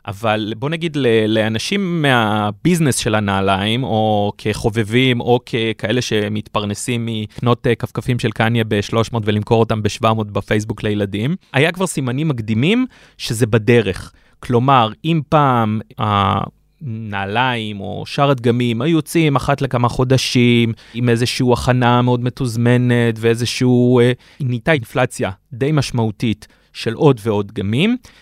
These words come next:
שמה שהרגיש כמו חיסול מדפים. עדיין יש להם להתמודד עם המון המון מלאי שכרגע עומד ומחכה, שיש לזה כמובן, אה, השלכות, אה, גם על, אה,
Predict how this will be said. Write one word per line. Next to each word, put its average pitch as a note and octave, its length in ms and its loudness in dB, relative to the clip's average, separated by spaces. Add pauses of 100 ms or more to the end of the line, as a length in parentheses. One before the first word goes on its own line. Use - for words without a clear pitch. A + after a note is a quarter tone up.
(100)
שמה D#3 260 0
שהרגיש C3+ 760 -2
כמו D3 440 4
חיסול C3 260 0
מדפים. G#2+ 420 -2 (160)
עדיין C3+ 320 -2
יש C#3+ 180 -4
להם C3 140 -4
להתמודד B2 460 -2
עם B2 140 2
המון B2 360 2
המון B2 240 0
מלאי A2 360 2
שכרגע A2 520 -4
עומד A2+ 280 2
ומחכה, G#2+ 480 -6 (260)
שיש - 280 -6
לזה G#2 140 -6
כמובן, G#2+ 460 2
אה, G2+ 100 2
השלכות, G#2+ 560 -2
אה, A2 100 4
גם G#2 260 0
על, A2+ 220 0
אה, A2+ 200 2